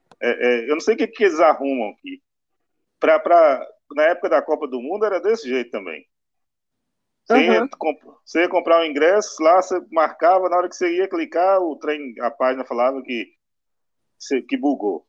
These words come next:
Speaker 1: Aí você tinha que voltar tudo de novo, e quando você
Speaker 2: Sim.
Speaker 1: olhava, já não tava mais.
Speaker 2: Já não tinha mais, é. Eu
Speaker 1: Aí
Speaker 2: mesmo
Speaker 1: é umas,
Speaker 2: não
Speaker 1: é umas coisas que acontecem no, no,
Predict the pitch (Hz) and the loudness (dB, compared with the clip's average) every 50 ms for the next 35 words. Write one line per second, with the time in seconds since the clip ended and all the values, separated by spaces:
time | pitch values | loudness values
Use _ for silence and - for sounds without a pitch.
0 | - - 98 92 - - - 127 120 131 120 117 113 - 127 123 - 160 143 151 | -10 -10 -8 -8 -8 -12 -12 -10 -6 -2 0 0 2 2 0 0 0 -4 -4 -4
1 | 135 131 151 165 165 160 160 160 156 - 160 143 131 139 147 151 - - 165 151 | -2 0 0 0 0 -2 -4 -4 -2 2 2 4 4 4 4 2 2 0 0 0
2 | 143 135 131 139 135 135 127 - - - 233 240 254 269 254 - 269 254 262 262 | 0 0 0 2 2 2 2 0 0 0 2 2 0 0 -2 0 -2 -2 0 0
3 | 233 214 196 185 185 185 196 220 214 208 196 190 196 _ _ _ _ _ _ _ | 0 0 -2 -2 -4 0 2 4 4 4 4 0 -2 _ _ _ _ _ _ _
4 | _ _ _ _ _ _ _ _ _ _ _ _ _ _ _ _ _ _ _ _ | _ _ _ _ _ _ _ _ _ _ _ _ _ _ _ _ _ _ _ _
5 | _ _ _ _ _ _ _ _ _ - 196 262 294 269 254 269 427 415 - 440 | _ _ _ _ _ _ _ _ _ 4 4 6 6 6 6 6 6 6 6 6
6 | 466 440 - 466 453 - _ _ _ _ - - - - - _ _ _ _ _ | 4 4 2 0 0 0 _ _ _ _ -8 -6 -6 -6 -6 _ _ _ _ _
7 | _ _ _ _ _ _ _ _ _ _ _ _ _ - - 202 214 190 151 - | _ _ _ _ _ _ _ _ _ _ _ _ _ -6 0 2 2 2 2 0
8 | - - 175 165 156 135 156 151 - 131 120 - 160 - - - 120 117 107 104 | 0 0 0 0 2 2 0 0 0 -4 -2 0 0 0 0 -2 -6 -8 -8 -6
9 | 107 101 98 | -6 -6 -6